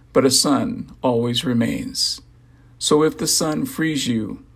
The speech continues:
then you will truly be free. I know that you are descendants of Abraham, but you are trying to kill me because my word has no room among you.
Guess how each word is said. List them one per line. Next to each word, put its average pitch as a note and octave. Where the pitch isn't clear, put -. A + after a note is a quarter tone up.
then C3+
you C3
will C3
truly B2+
be A#2+
free. -
I C3+
know C3+
that A#2+
you A#2+
are A2+
descendants A2+
of A#2
Abraham, -
but C3
you C3+
are C3
trying C3
to C#3
kill D3
me -
because C3
my C3
word C3+
has C3
no C#3
room C3
among C3
you. -